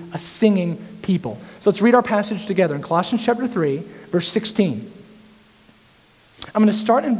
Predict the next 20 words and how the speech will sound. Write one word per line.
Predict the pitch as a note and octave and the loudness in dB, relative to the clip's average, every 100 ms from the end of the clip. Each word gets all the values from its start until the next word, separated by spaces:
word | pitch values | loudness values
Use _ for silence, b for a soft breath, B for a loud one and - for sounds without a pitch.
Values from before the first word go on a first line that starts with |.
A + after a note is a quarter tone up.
| - | -2
verse | F#3+ F#3+ | -2 -2
twelve. | - F#3+ C#3+ A2 - - - - - _ - | 0 0 0 -4 -12 -18 -20 -20 -20 _ -4
These | E3 | 0
are | F#3 | 2
verses | A3 A3 F#3+ | 2 2 0
that | |
have | E3+ | 2
already | F#3 G3 | 2 2
been | G#3+ | 2
covered, | G#3+ D3 D3+ | 0 0 -2
but | E3+ | -2
I | D#3+ | 0
wanna | F3 E3+ D3+ - - E3+ | 0 -2 -4 -8 -10 -4
give | D3+ E3+ | 0 0
us | F3 | 0
some | F3+ | -4
context. | F#3 E3 - A#2+ - - - - _ _ _ _ _ _ _ _ _ _ _ _ - B B B _ _ | -2 -2 -4 -10 -14 -20 -20 -20 _ _ _ _ _ _ _ _ _ _ _ _ -20 B B B _ _
"Put | - C4 | 0 4
on | A#3 A#3+ A#3 E3+ | 6 6 4 2
then, | F3+ C3+ A2 | 0 -2 -8